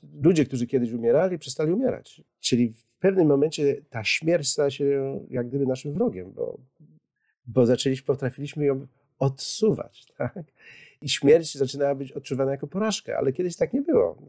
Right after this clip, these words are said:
To jest relatywnie w-, nowe. Pamiętaj.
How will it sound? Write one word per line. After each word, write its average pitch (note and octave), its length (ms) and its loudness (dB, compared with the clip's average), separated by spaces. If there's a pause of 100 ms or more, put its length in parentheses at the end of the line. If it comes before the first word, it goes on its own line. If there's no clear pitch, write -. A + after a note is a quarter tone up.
(240)
To C#3 140 2
jest D3+ 400 -2
relatywnie D3+ 480 2
w-, D3 240 -14 (420)
nowe. F3 480 2 (440)
Pamiętaj. D3+ 360 0